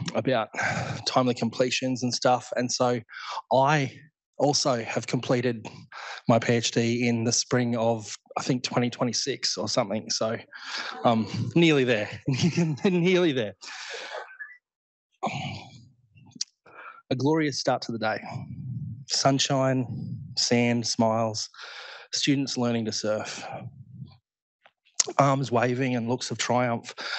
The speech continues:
asking without words, "Sir, did you see me?"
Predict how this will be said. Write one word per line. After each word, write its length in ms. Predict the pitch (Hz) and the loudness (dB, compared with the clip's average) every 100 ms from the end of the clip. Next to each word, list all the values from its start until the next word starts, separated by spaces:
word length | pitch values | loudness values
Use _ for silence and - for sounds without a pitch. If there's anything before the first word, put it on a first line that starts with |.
| - - | -2 6
asking 400 | 123 127 - 135 | 6 6 2 2
without 340 | 123 123 117 | 2 2 2
words, 380 | 120 120 123 113 | 2 2 2 0
"Sir, 420 | - 135 143 143 117 - _ - | 0 2 0 0 -4 -12 _ -8
did 120 | 135 | -4
you 60 | 123 | -2
see 240 | - 143 | 0 0
me?" 300 | 160 160 - | 0 -2 -6